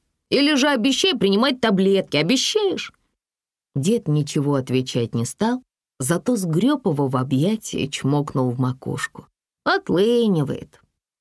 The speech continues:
вдыхая знакомый табачно-дымный аромат его кусачей бороды,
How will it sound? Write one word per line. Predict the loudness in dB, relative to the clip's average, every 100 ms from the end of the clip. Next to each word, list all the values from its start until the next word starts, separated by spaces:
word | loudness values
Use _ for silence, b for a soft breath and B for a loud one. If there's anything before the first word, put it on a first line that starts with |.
| -4
вдыхая | 0 0 0 0 0
знакомый | 0 -2 -2 0 0 2 0
табачно-дымный | 0 0 -2 -2 -2 0 2 2 2 2 0
аромат | 0 0 0 0 0
его | -2 -2
кусачей | -4 -4 -2 -2 -2 -2
бороды, | -2 -2 0 0 -2